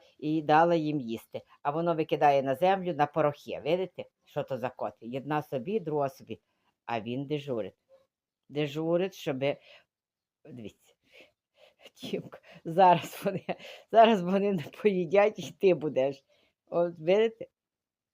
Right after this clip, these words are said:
Угу. Він так постійно чекає, щоб вони поїли, і бідний заглядає. І заглядає, бідолаха. Ну,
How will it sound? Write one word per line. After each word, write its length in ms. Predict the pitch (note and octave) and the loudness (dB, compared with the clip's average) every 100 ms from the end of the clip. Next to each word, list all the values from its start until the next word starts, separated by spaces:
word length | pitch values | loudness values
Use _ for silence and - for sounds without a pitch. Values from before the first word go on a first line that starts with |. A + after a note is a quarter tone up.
| _ _ _ _ _ _ _ _ _ _ _ - | _ _ _ _ _ _ _ _ _ _ _ -12
Угу. 500 | D#3+ E3 F3 F3 G#3+ _ C#3+ | -6 -4 -4 -4 -10 _ -8
Він 180 | E3+ | -4
так 180 | F3+ F#3+ | 0 0
постійно 440 | F#3+ F3+ G#3 G#3+ G3+ | -2 -4 -4 -4 -4
чекає, 480 | - - A#2 - _ _ | -4 0 0 -2 _ _
щоб 220 | - D3 | -10 -4
вони 220 | D#3 F3 | -2 -2
поїли, 360 | F3 D#3+ D#3 D3+ | -2 -4 -4 -6
і 120 | D#3 | -8
бідний 300 | D3 E3+ F#3 | -8 -4 -2
заглядає. 640 | D#3+ E3+ D#3+ C#3 A#2+ G#2 _ - | 2 4 4 4 2 -2 _ -16
І 80 | E3 | -4
заглядає, 500 | G#3 G#3+ A3 A3+ G3 | -2 0 4 4 4
бідолаха. 560 | D3+ C3 C3 C3 - - _ _ _ _ _ - | -4 -2 0 -2 -6 -20 _ _ _ _ _ -10
Ну, 240 | D3+ D#3+ | -10 -10